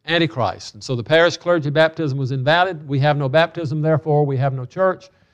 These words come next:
And so he simply seceded from the church. Where Dupper went, uh, exactly, uh, we're not sure at that point. He does show up, though, in the list of, of members of a Baptist church later. In sixteen thirty-three,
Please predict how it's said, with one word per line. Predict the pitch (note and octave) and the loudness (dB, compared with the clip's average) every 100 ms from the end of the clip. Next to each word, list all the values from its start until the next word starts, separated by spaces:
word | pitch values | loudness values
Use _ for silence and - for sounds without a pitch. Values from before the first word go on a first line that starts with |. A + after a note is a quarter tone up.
| _ _ - | _ _ -12
And | D3+ | -8
so | C#3 D#3+ | 2 4
he | D#3 | 4
simply | D3+ E3 D#3 | 2 -2 -4
seceded | - D3 D3+ D3 A2 G2 _ _ _ _ | -8 -6 -2 -2 -2 -12 _ _ _ _
from | C3 A#2 | -4 -4
the | |
church. | A2+ C#3 G#2 | 0 0 2
Where | F3+ G3 | 6 6
Dupper | F#3 F#3 F3+ | 6 4 2
went, | D#3 E3 F3 _ _ _ _ _ | 0 0 -4 _ _ _ _ _
uh, | C3+ | 0
exactly, | C#3 B2 D#3+ E3+ F#3 F3 D#3 A#2+ | 2 4 6 4 4 0 -2 -2
uh, | B2+ | -2
we're | A#2+ C3+ C#3+ | 0 0 2
not | D3 C3 | 2 2
sure | - E3+ E3 | 2 4 4
at | C3+ D3+ | 2 2
that | C#3+ - | 2 0
point. | - D#3+ D#3+ | -2 2 2
He | C#3 | 2
does | C3 F3 - | 4 4 4
show | G3 F#3+ | 4 6
up, | G3 G3+ | 6 4
though, | D#3 C#3 D3+ | 4 4 4
in | D3 | -2
the | C#3 | -2
list | D3+ D3+ - | -2 -2 -4
of, | G#2+ C#3+ C#3+ C#3 _ _ _ _ | 0 2 2 0 _ _ _ _
of | C#3 | -2
members | C#3 F#3 E3 C#3 | 2 2 2 -2
of | C3 | -4
a | B2+ | 0
Baptist | C#3+ C#3 A#2 - | 2 2 -4 -8
church | C#3+ B2 - | -2 -2 -2
later. | C#3 D#3+ A2+ - _ _ _ _ _ _ _ _ _ _ _ _ _ _ _ _ _ - | -2 -2 -4 -12 _ _ _ _ _ _ _ _ _ _ _ _ _ _ _ _ _ -2
In | C#3+ | 4
sixteen | G#3 G#3 A3 G3 | 4 4 4 2
thirty-three, | E3 F#3 E3 - F#3+ A3+ A3 C#3 D3 | 6 6 6 2 4 8 8 6 2